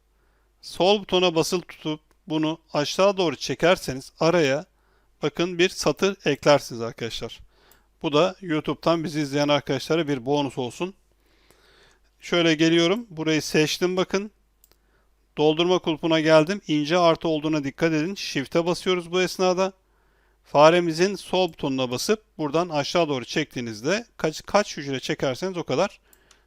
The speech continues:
aşağı doğru direkt buradan gelecektir.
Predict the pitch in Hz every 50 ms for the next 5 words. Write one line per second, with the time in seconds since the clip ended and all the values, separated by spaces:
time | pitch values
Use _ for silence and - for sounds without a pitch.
0 | _ _ _ _ _ _ - 151 139 - - 180 170 160 135 127 123 143 190 208
1 | - _ _ _ _ _ _ _ _ _ _ _ _ _ _ _ _ _ _ _
2 | _ _ _ _ _ _ _ _ - 175 170 160 - - 156 147 135 165 190 247
3 | - _ _ _ _ _ _ _ - 175 160 147 127 123 120 104 _ - - -